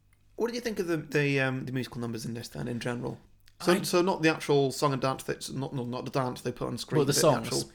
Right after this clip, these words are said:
Speaker 1: yeah, the actual songs.
Speaker 2: For the most part, <clears throat> a big complaint is that the songs weren't that good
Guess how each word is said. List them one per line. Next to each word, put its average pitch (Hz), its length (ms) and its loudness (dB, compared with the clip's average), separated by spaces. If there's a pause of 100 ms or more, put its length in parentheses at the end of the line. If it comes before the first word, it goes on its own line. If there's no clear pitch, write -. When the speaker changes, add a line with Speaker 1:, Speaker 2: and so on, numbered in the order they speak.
Speaker 1:
yeah, - 180 -4
the 147 120 -6
actual 143 220 -8
songs. - 400 -8
Speaker 2:
For - 140 -8
the 175 100 2
most 190 420 4
part, 180 360 6 (300)
<clears throat> - 280 -14
a 151 80 4
big 147 180 2
complaint 127 400 0
is 120 140 -2
that - 180 -6
the 131 80 0
songs 120 320 -2
weren't 113 300 -2 (280)
that - 160 -8 (300)
good 160 240 -10